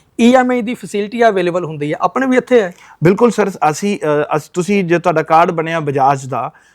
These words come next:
Speaker 2: ਬਜਾਜ ਫਾਈਨੈਂਸ ਦੇ ਨਾਲ ਅਸੀਂ ਜੁੜੇ ਹੋਏ ਹਾਂ, ਅਸੀਂ ਬਜਾਜ ਫਾਈਨੈਂਸ ਕਰਦੇ ਹਾਂ। And second, ਸਾਡੇ ਕੋਲ ਐਚ ਡੀ ਐਫ ਸੀ, ਐਚ ਡੀ ਐਫ ਸੀ ਬੈਂਕ ਲਿਮਟਿਡ, ਉਹ ਸਾਡੇ ਨਾਲ, ਅਸੀਂ ਉਹਨਾਂ ਦੇ ਵੀ ਪੈਨਲ ਤੇ ਹਾਂ। ਅਸੀਂ ਐਚ ਡੀ ਐਫ ਸੀ ਬੈਂਕ 'ਚ ਜੇ ਕਿਸੇ ਦਾ ਅਕਾਊਂਟ ਹੈ,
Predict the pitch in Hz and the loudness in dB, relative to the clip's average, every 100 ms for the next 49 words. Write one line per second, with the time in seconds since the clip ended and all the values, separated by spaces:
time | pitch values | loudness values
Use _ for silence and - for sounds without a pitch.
0 | - 151 165 180 170 175 160 - 160 156 | -4 2 4 2 -2 -8 -10 -8 -8 -6
1 | 139 135 151 135 135 139 139 135 139 165 | -6 -8 -10 -8 -6 -6 -8 -12 -8 -6
2 | 143 131 123 123 135 135 147 131 143 160 | -4 -4 -6 -8 -10 -6 -6 -6 -8 -10
3 | - _ _ - 151 143 151 165 156 156 | -14 _ _ -8 -6 -4 -4 -4 -4 -2
4 | 147 165 156 156 175 170 - 127 - _ | 0 0 0 0 2 2 -2 -14 -16 _
5 | _ _ _ _ 147 135 156 160 - 156 | _ _ _ _ -12 -2 0 0 -2 -6
6 | 139 147 147 143 139 151 156 _ _ - | -6 -6 -6 -8 -4 -2 -4 _ _ -8
7 | 151 160 143 156 147 147 143 156 156 170 | -4 -2 -2 -2 -2 -2 -4 -4 -4 -2
8 | 165 160 139 139 143 - 143 156 170 143 | -2 -4 -6 -6 -8 -10 -12 -6 -6 -2
9 | 156 143 160 139 135 131 139 139 135 135 | -2 -2 -4 -4 -6 -8 -6 -6 -4 -2
10 | 135 135 139 147 131 175 | 0 2 2 0 -2 -4